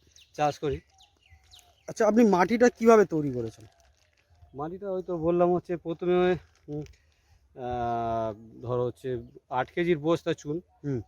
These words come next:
Speaker 1: চুনটাকে দু, দু বস্তা চুন ভালো করে ছড়িয়ে দিয়েছি।
Speaker 2: হুম।
Speaker 1: তারপরে হচ্ছে ওর সাথে ওই, উম, সর্ষের খোল দিয়েছি।
Speaker 2: হুম।
Speaker 1: সর্ষের খোল ধরো, আহ, তিরিশ কেজি মতন, তার সাথে হচ্ছে ভার্মি কম্পোস্ট তিরিশ কেজি, টোটাল যে ইয়েটা মিশিয়ে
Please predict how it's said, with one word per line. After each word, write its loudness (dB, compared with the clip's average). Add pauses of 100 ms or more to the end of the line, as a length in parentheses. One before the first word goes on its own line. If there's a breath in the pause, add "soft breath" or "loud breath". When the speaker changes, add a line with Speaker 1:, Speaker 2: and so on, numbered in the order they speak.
Speaker 1:
চুনটাকে -2
দু, -6 (180)
দু -10
বস্তা -6
চুন -6
ভালো -8
করে -6
ছড়িয়ে -2
দিয়েছি। -8 (280)
Speaker 2:
হুম। -6 (160)
Speaker 1:
তারপরে -2
হচ্ছে -2
ওর 0
সাথে -2
ওই, 2
উম, -2
সর্ষের -4
খোল 0
দিয়েছি। 0 (160)
Speaker 2:
হুম। -12 (280)
Speaker 1:
সর্ষের -6
খোল -2
ধরো, 0
আহ, -6
তিরিশ -4
কেজি 0
মতন, -2 (280)
তার 2
সাথে -8
হচ্ছে -6
ভার্মি 0
কম্পোস্ট -4 (120)
তিরিশ -4
কেজি, -4 (640)
টোটাল 2
যে -2
ইয়েটা 4
মিশিয়ে 2